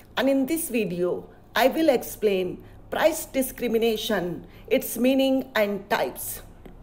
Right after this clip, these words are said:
सबसे पहले हम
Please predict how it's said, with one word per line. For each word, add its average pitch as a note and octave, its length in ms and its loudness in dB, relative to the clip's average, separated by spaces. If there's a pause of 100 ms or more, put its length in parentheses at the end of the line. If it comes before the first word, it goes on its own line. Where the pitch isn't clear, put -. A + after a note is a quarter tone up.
(1900)
सबसे E4 280 4
पहले C4 300 8
हम G#3 440 -2